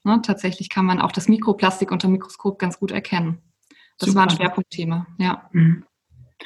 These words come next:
Speaker 2: Und was für andere Möglichkeiten gibt es für so einen freiwilligen Einsatz an der Küste? Jetzt, du bist speziell für Niedersachsen, äh,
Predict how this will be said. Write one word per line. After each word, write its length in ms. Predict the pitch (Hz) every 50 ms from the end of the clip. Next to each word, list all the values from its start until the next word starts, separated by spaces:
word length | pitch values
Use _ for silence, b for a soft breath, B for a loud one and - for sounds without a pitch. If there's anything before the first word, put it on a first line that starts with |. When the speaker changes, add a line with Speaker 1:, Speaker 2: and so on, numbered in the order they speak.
| B B B
Speaker 2:
Und 80 | - 196
was 140 | 196 196
für 80 | 196 -
andere 200 | - 190 185 202
Möglichkeiten 520 | 214 214 - - 196 - - 226 220 220
gibt 200 | 208 226 220 -
es 100 | 240 233
für 140 | - - 226
so 80 | 220 220
einen 140 | 220 220 220
freiwilligen 520 | - - 214 220 220 226 226 233 226 220
Einsatz 440 | - - 226 226 226 233 233 233 -
an 120 | - 226
der 100 | 226 226
Küste? 380 | 226 - - 233 - - 262 262
Jetzt, 360 | 247 220 202 196 196 - -
du 180 | 196 190 208 196
bist 240 | 214 233 233 -
speziell 400 | - - - 208 202 220 214 208
für 140 | 196 - -
Niedersachsen, 680 | 208 208 185 165 156 135 139 - - - - 139 139 135
äh, 400 | - - - - 156 147 147